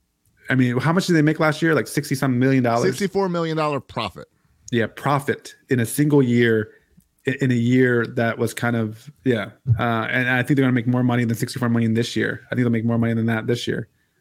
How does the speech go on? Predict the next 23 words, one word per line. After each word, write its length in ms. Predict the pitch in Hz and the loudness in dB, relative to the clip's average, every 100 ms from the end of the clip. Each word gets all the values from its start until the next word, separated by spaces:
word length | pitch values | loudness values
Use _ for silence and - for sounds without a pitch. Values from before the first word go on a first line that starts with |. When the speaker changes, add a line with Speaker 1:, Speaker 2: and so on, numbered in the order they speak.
| _ _ - | _ _ -4
Speaker 1:
Um, 320 | 113 107 104 | -2 -2 -2
so 140 | - | 0
yeah, 200 | 117 104 - | 0 0 -2
they, 160 | 131 120 | -4 -4
they, 200 | 113 117 127 | -6 -8 -2
they 140 | 127 | 0
can 100 | 135 | 0
afford 320 | 123 131 120 | 0 0 0
the 40 | 117 | 0
three 120 | 113 | -4
hundred 120 | 113 | -2
million 240 | 110 110 110 | -2 -2 0
dollars. 480 | 107 110 107 - _ _ _ _ _ - - | 0 0 -2 -4 _ _ _ _ _ -18 -6
Um, 560 | 120 107 107 104 107 110 | -2 0 -2 -4 -6 -10
so 120 | - | -4
just 440 | 113 120 117 - 113 | 2 2 0 -8 0
do 200 | 123 127 | 4 6
it 120 | 120 | 4
and, 400 | 117 110 110 110 - | 2 0 0 -2 -4
and, 180 | 110 110 | -4 -2
and 120 | 110 | 0
move 180 | 110 107 | 0 0
on. 400 | 110 110 113 | -2 -2 -4